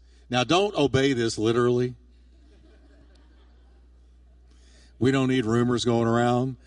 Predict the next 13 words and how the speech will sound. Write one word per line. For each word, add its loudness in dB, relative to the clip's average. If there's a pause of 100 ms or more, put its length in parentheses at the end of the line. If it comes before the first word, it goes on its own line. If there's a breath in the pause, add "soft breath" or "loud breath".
(220 loud breath)
"That's -4
the -8
church. -2
They're -2
kissing -2
each 0
other 2
all 2
the -2
time." -4 (1120 soft breath)
Don't -2
do 4
that. 2